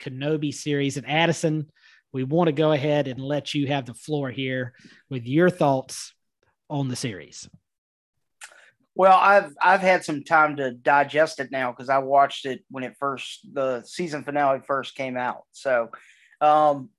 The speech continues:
Speaker 2: I think overall it was a really good series. I think they wrapped it up really well. Um, I really enjoyed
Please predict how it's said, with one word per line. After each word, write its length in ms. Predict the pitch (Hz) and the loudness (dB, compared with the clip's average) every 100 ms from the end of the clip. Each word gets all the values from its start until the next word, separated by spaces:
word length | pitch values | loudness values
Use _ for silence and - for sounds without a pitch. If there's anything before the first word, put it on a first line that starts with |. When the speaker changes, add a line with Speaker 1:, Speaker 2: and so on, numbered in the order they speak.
| _ 165 | _ -4
Speaker 2:
I 80 | |
think 240 | 165 190 156 | -2 -2 -2
overall 580 | 175 156 156 151 156 156 | -2 0 4 6 6 4
it 40 | |
was 120 | 143 | -4
a 60 | 135 | -8
really 280 | 143 143 131 | -6 -6 -6
good 220 | 147 151 | -8 -8
series. 440 | - 156 151 135 | -6 -4 -4 -6
I 40 | 127 | -10
think 220 | 127 113 | -10 -12
they 120 | 117 | -12
wrapped 460 | 110 127 135 - 113 | -4 2 2 0 -6
it 80 | |
up 180 | 127 143 147 | -4 -4 -6
really 240 | 151 147 | -6 -6
well. 480 | 143 147 147 139 - _ _ _ - | 0 2 2 0 -6 _ _ _ -8
Um, 460 | 120 120 113 110 - - | -4 -4 -4 -8 -12 -6
I 480 | 127 123 123 120 107 - _ _ _ _ - - | -2 0 0 0 -4 -12 _ _ _ _ -20 -20
really 500 | 139 143 165 175 165 | -16 -6 -2 0 0
enjoyed 840 | 156 139 143 151 156 151 156 147 | -2 -6 -6 -4 -2 -2 -2 -6